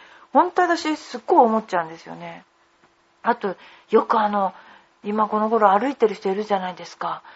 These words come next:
で、自分の顔を、ふ-、何？フルカバーしているあの、前が見えないような真っ黒なやつ？お面みたいなやつ。あれ、なんかね、恐ろしいですよね。あそこまでして歩いちゃいけないと思いますよ、私。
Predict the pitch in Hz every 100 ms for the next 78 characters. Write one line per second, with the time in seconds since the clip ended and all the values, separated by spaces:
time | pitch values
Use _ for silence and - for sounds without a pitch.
0 | - - 220 196 202 311 349 320 294 285
1 | 294 269 247 _ _ _ _ - 262 269
2 | 175 196 _ - 254 349 359 392 370 302
3 | 220 - 208 196 190 196 196 185 - _
4 | _ _ _ _ 208 285 349 349 294 254
5 | 320 311 247 214 190 190 - 294 285 214
6 | 185 160 - _ _ - 214 214 - 180
7 | 480 - 269 359 392 392 339 269 226 196
8 | 185 - - _ - - _ _ - -
9 | 214 269 311 302 294 277 233 233 226 220
10 | 185 170 160 127 190 302 370 403 359 262
11 | 214 202 196 196 208 226 208 190 - 185
12 | 175 - - - 196 202 196 190 175 233
13 | 302 427 415 226 202 190 185 180 170 175
14 | -